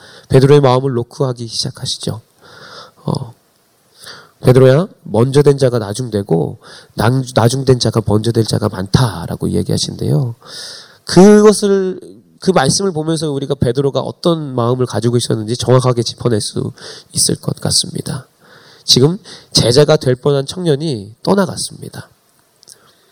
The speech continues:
베드로의 마음 가운데 아까 말씀드린 것처럼 그런 마음이 있었겠죠. "예수님, 전 제자 될 자격이 있지요.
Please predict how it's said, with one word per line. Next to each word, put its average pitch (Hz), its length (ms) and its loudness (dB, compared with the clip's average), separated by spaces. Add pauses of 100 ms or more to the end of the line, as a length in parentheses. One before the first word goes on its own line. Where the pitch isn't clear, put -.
(160)
베드로의 143 320 6
마음 131 240 2
가운데 135 400 -2 (200)
아까 135 200 -4
말씀드린 123 460 -2 (100)
것처럼 123 300 -4
그런 123 260 -2
마음이 98 240 -4
있었겠죠. - 640 -10 (800)
"예수님, 123 600 0 (420)
전 143 420 -2 (520)
제자 120 280 2
될 131 140 4
자격이 107 380 -8
있지요. 98 640 -6